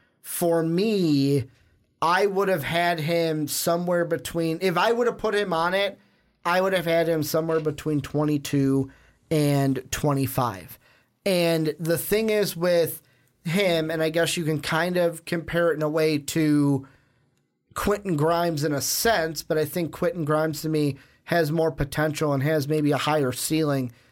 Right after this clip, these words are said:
than a P J Washington, is the fact that out of the six games they've played, I know that Duke is Duke, and we're gonna get to them.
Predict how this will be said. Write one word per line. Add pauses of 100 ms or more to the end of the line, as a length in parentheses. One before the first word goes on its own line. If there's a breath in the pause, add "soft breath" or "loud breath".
(100 soft breath)
than
a
P
J
Washington, (400 soft breath)
is
the
fact
that (1900)
out
of
the
six
games
they've
played, (1400)
I
know
that
Duke
is
Duke, (320)
and
we're
gonna
get
to
them.